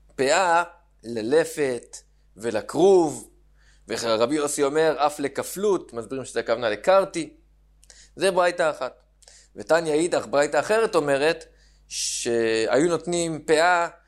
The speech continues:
ללפת ולכפלות, רבי שמעון אומר,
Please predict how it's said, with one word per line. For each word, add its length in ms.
ללפת 920
ולכפלות, 1200
רבי 260
שמעון 420
אומר, 380